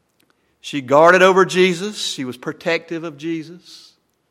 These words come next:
You remember that story when Jesus was about twelve and he just disappeared on them? They'd been down to Jerusalem and it was a festival time and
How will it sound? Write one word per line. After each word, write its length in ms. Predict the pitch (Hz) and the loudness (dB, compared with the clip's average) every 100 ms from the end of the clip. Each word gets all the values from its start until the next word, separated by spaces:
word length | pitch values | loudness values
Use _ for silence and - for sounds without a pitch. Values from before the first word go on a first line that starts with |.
| _ _ _ _ _ _ | _ _ _ _ _ _
You 140 | 135 | -8
remember 260 | 156 185 202 | -4 -2 0
that 180 | 190 170 | 0 -2
story 400 | - 180 190 196 | -4 -2 -2 -2
when 180 | 160 135 | -6 -6
Jesus 300 | 165 170 160 | -6 -6 -10
was 100 | 151 | -8
about 380 | 160 156 - | -6 -6 -8
twelve 520 | - 170 175 180 180 143 | -10 -8 -8 -10 -14 -16
and 220 | 110 107 _ _ _ _ _ _ - | -18 -20 _ _ _ _ _ _ -18
he 100 | 139 | -16
just 220 | 139 120 | -16 -14
disappeared 600 | 147 143 - 160 165 165 | -14 -14 -14 -12 -12 -12
on 140 | 165 | -16
them? 160 | 180 170 _ _ _ _ _ _ _ _ _ _ _ _ _ _ _ | -18 -20 _ _ _ _ _ _ _ _ _ _ _ _ _ _ _
They'd 180 | 127 120 | -20 -16
been 160 | 139 135 | -14 -12
down 240 | 143 143 | -12 -12
to 40 | |
Jerusalem 600 | 135 139 156 156 165 165 | -12 -10 -10 -10 -12 -14
and 160 | 117 104 _ _ _ _ _ _ _ _ | -16 -20 _ _ _ _ _ _ _ _
it 80 | 127 | -16
was 80 | 131 | -12
a 160 | 127 - _ _ _ _ _ _ _ | -12 -14 _ _ _ _ _ _ _
festival 500 | - - - 160 156 | -6 -6 -4 -8 -10
time 500 | 156 165 160 160 160 | -8 -6 -6 -6 -10
and 220 | 131 107 | -12 -16